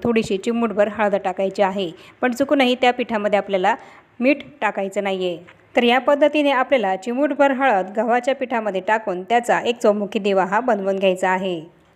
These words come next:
आणि जर तुम्हाला कणकेचा चौमुखी दिवा बनवणं शक्य नसेल तर तुम्ही मातीची पणती घेतली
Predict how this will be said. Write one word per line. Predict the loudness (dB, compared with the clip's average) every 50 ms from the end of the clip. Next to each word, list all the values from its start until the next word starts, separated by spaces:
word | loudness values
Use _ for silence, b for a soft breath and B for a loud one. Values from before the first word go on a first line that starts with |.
| _ -6
आणि | -2 0 0 2
जर | 2 2 0
तुम्हाला | 0 0 0 0 0 0
कणकेचा | 0 -2 -2 -2 -2 -2 0 0 2
चौमुखी | 2 0 0 -2 -2 -4 -2 0
दिवा | 0 2 2 2 2
बनवणं | 0 0 -2 -2 -2 -2 -2 -4
शक्य | -6 -6 -6 -4 -2
नसेल | 0 0 0 0 0 0 0
तर | -2 -2
तुम्ही | -2 -4 -2 -2
मातीची | 0 0 -2 -2 -2 -4 -4 -4
पणती | -2 -2 -2 -2 -2 -2
घेतली | 0 0 0 0 -4 -4